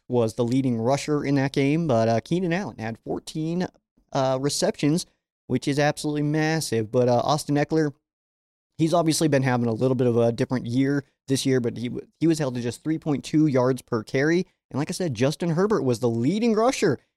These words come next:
I don't expect that to be the same case this week. I don't expect Matthew Stafford to be our leading rusher. And if he is, well, it probably didn't go well, so that's not good news. Uh, but Keenan Allen,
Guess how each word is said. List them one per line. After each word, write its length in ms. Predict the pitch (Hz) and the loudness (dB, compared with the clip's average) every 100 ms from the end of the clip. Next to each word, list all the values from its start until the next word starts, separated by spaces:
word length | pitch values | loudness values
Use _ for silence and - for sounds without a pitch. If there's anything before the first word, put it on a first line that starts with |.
| - | -8
I 60 | 120 | -2
don't 220 | 143 156 | 0 0
expect 320 | 156 - 151 | 0 -2 0
that 140 | 147 143 | 0 0
to 60 | |
be 80 | 139 | 0
the 80 | 127 | 0
same 220 | - 131 | 0 0
case 220 | 131 120 | 0 0
this 180 | 131 131 | -2 0
week. 180 | 139 131 | -2 0
I 80 | 117 | -2
don't 180 | 117 | -2
expect 360 | 117 - 123 - | -4 -4 -6 -4
Matthew 300 | 117 113 117 | -6 -4 -6
Stafford 420 | - 127 117 - | -2 0 0 -2
to 60 | 113 | -4
be 120 | 117 | 0
our 120 | 113 | 0
leading 260 | 113 117 110 | 0 -2 -2
rusher. 320 | 117 131 147 | -4 -4 -2
And 80 | 123 | -2
if 80 | - | -2
he 180 | 117 | 0
is, 220 | 139 196 - _ _ _ | 0 0 -6 _ _ _
well, 140 | 135 | -2
it 80 | 135 | -2
probably 420 | - 160 165 170 | 0 0 4 4
didn't 240 | 160 151 135 | 4 4 4
go 220 | 139 123 | 4 2
well, 360 | 117 110 113 - | 2 -4 -8 -12
so 280 | - 117 | -6 -4
that's 340 | 113 123 127 - | 0 2 2 0
not 340 | 127 120 123 | 0 0 -2
good 220 | 127 123 | 0 0
news. 480 | 113 123 127 113 113 - _ - | 2 2 2 2 -2 -8 _ -10
Uh, 140 | 120 117 | -6 -4
but 140 | 117 | -4
Keenan 320 | - 185 170 | 0 2 2
Allen, 260 | 165 160 | 2 0